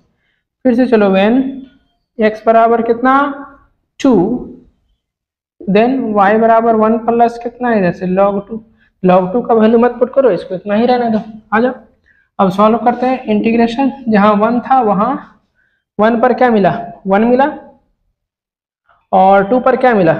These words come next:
वन प्लस log टू, तो यहाँ आप लिखिए वन प्लस log टू, डीएक्स और by x, देखो, डीएक्स और upon x के जगह पर डीवाई, तो डीवाई,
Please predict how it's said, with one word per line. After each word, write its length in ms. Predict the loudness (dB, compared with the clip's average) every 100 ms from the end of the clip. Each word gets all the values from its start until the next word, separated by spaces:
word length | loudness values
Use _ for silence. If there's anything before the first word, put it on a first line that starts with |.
| -2
वन 180 | -2 0
प्लस 260 | 0 -2 2
log 240 | 0 0 -2
टू, 100 | -8 -10 -8
तो 60 | -6
यहाँ 280 | -2 0 0
आप 180 | 0 -2
लिखिए 300 | -4 -2 -2
वन 260 | 0 0 -2
प्लस 480 | -2 0 -2 -4 -10
log 300 | -4 -4 -4
टू, 120 | -12 -14 -16 _ _ _ 0
डीएक्स 580 | 2 4 2 -2 -12 -16 -20 _ _ -2
और 80 | 0
by 120 | 2 0 -2
x, 240 | -4 -4
देखो, 200 | -4 -2 -4
डीएक्स 640 | -2 2 4 4 0 -2 0
और 120 | 0
upon 320 | 2 0 0
x 160 | -2 -2
के 120 | 0
जगह 240 | 2 2 0
पर 80 |
डीवाई, 380 | 0 2 2 0
तो 960 | -2 -12 _ _ _ _ _ _ _ -6
डीवाई, 340 | -4 -4 -6